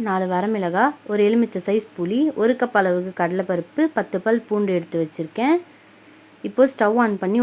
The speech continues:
ஒரு பாத்திரம் வச்சுக்கலாம். பாத்திரம் நல்லா சூடானதுமே ரெண்டு டேபிள் ஸ்பூன் எண்ணெய் சேர்த்துக்கோங்க. எண்ணெய் நல்லா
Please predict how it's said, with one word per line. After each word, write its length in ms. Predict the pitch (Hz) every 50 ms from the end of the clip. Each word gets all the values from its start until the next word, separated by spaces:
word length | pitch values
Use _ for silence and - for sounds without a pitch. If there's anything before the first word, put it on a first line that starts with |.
| 233
ஒரு 100 | 208 185 -
பாத்திரம் 340 | 185 196 196 - 196 180 180
வச்சுக்கலாம். 540 | 170 - - 160 - 170 185 214 262 311 349 330 - - - - - - - - - - - - - - - - - - - -
பாத்திரம் 320 | 226 226 226 - 220 208 196
நல்லா 160 | 185 180 202 226 233
சூடானதுமே 640 | - - 220 214 208 190 180 170 165 165 175 196 240 302 339 339 - - - - - - - - - - - 196
ரெண்டு 180 | 202 214 214 196 190
டேபிள் 220 | 233 240 240 240 214
ஸ்பூன் 180 | - - 254 254 233 190
எண்ணெய் 200 | 185 196 202 202
சேர்த்துக்கோங்க. 480 | - 180 170 - - 170 165 165 170 185 220 269 320 349 349 - - - - - _ - - - - _ - _ _ _ - - _ - - - - - - - _ - _ _ 214 214
எண்ணெய் 200 | 220 240 240 220
நல்லா 200 | 196 190 208